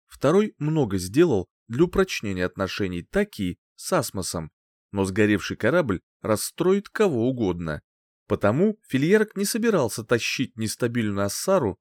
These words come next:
на судно, а решил расшатать дар, заставить выплеснуться. Не удалось. Девчонка по крепости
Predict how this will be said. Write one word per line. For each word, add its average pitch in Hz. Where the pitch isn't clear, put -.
на 208
судно, 87
а 117
решил 117
расшатать 180
дар, 95
заставить 208
выплеснуться. 107
Не 156
удалось. 196
Девчонка 107
по -
крепости 143